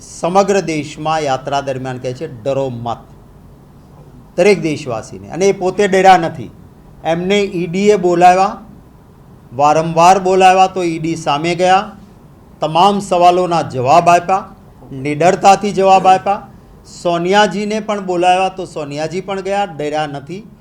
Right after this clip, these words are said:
ડરતા નથી. હું સલામ કરીશ મારા લાખો કાર્યકર્તાઓને, મારા ગુજરાતમાં પણ ઘણા એવા છે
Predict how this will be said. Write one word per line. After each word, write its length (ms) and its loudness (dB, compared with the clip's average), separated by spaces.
ડરતા 400 0
નથી. 580 -8
હું 100 -14
સલામ 460 2
કરીશ 360 -4
મારા 280 -2
લાખો 440 -6
કાર્યકર્તાઓને, 840 -8
મારા 200 -8
ગુજરાતમાં 500 -4
પણ 140 -6
ઘણા 300 2
એવા 180 -4
છે 140 -20